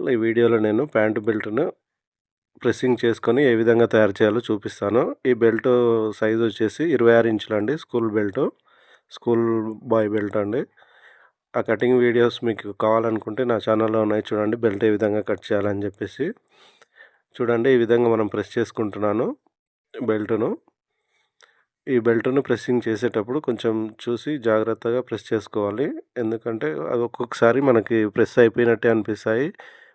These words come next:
మళ్ళీ స్టిచ్చింగ్ చేస్తా ఉంటే ఊడిపోతూ ఉంటుంది. అలా కాకుండా ఉండాలంటే నీట్‌గా ఒకటికి రెండు సార్లు చూసుకొని ఇలా ప్రెస్సింగ్ చేసుకోవాలి.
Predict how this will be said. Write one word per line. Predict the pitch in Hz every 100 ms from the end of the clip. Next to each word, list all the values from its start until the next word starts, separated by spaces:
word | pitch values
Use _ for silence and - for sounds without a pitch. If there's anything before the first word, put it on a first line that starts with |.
| -
మళ్ళీ | 117 117
స్టిచ్చింగ్ | 117 113 - 120 113
చేస్తా | 110 - 113
ఉంటే | 107 139
ఊడిపోతూ | 117 110 117 110 104
ఉంటుంది. | 101 98 107 135
అలా | 135 110
కాకుండా | 110 107 - 113
ఉండాలంటే | 110 107 107 104 98 156 - _ _ _ _ _ _ _ -
నీట్‌గా | 117 110 120 127 143 _ _ -
ఒకటికి | 117 110 113
రెండు | 117 110
సార్లు | 104 110 113
చూసుకొని | - 117 - 110 151 214 _ _ _ _ _ _
ఇలా | 151 117
ప్రెస్సింగ్ | 113 113 - 117
చేసుకోవాలి. | 107 104 - 104 101 127